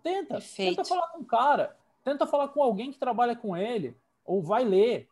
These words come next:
Speaker 1: Ou, ou liga pra um amigo. Entendeu? Mas assim, nós,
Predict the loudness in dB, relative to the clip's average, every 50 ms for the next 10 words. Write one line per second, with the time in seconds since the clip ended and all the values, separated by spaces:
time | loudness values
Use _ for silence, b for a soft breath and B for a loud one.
0 | _ _ _ -4 -4 0 4 6 6 6 6 2 0 0 0 0 2 2 2 2
1 | 2 0 0 0 -2 -2 -2 -6 -6 -8 _ _ _ _ -6 -6 -4 -4 -4 -2
2 | -2 -2 -2 -4 -4 -6 -6 -8 -10 _ _ -6 0 4 6 8 8 6 4 2
3 | -6 -16 -16 -20